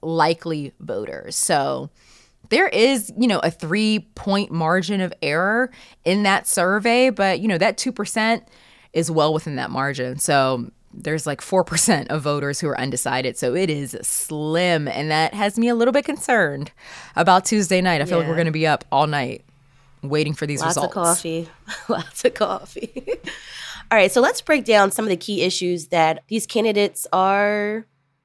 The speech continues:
Speaker 2: discussing.
Speaker 1: We're, we, yeah, we have, uh, uh, policing and public safety. That's been a really big, you know, hot button issue, especially here in Pennsylvania. I don't know what's been going on on your side of the state, uh, Trinae, but here in Pittsburgh,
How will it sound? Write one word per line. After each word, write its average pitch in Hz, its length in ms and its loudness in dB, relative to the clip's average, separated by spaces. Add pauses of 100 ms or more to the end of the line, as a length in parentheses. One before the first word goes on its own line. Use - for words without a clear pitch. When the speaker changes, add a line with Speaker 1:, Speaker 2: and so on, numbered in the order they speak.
Speaker 2:
discussing. 185 800 -8
Speaker 1:
We're, 180 220 2
we, 175 160 0
yeah, 180 140 6
we 165 120 2
have, 156 200 4
uh, 156 420 4
uh, 151 300 2
policing 277 840 0
and 175 240 -2
public 220 380 0
safety. 143 800 -6 (380)
That's - 180 -4
been 679 100 2 (120)
a - 20 2
really 254 180 4
big, 190 360 2
you 190 100 -4
know, 160 100 0
hot 165 280 2
button 147 260 0
issue, 156 600 -2
especially - 320 -2
here 196 120 -4
in 175 60 -4
Pennsylvania. 165 520 -4
I 139 60 2
don't 240 140 2
know 226 180 2
what's 185 200 -2
been 170 180 -4
going 160 360 0
on 156 380 0
on 151 200 -4
your 294 100 -4
side 147 240 0
of 135 100 -6
the 131 80 -10
state, 135 520 -6
uh, 135 240 -2
Trinae, 139 460 -4
but 139 160 -6
here 285 360 2
in 165 260 -2
Pittsburgh, 139 920 -4